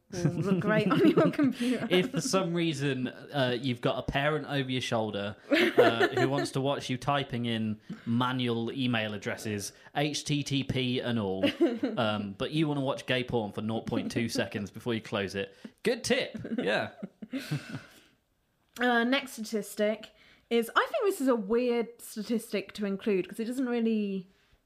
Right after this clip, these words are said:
Speaker 1: uh, tie into their message, I don't think. Um,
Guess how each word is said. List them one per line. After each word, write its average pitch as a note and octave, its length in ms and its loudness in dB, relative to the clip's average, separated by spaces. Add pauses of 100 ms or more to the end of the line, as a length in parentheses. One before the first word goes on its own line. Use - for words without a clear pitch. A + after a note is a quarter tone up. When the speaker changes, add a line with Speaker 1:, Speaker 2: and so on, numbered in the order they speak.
(640)
Speaker 1:
uh, - 60 -16 (220)
tie G#3+ 240 0
into G3 240 -2
their F#3 120 -4
message, F#3 400 -6
I - 80 -10
don't - 260 -12
think. F3+ 280 -16 (480)
Um, A3 600 2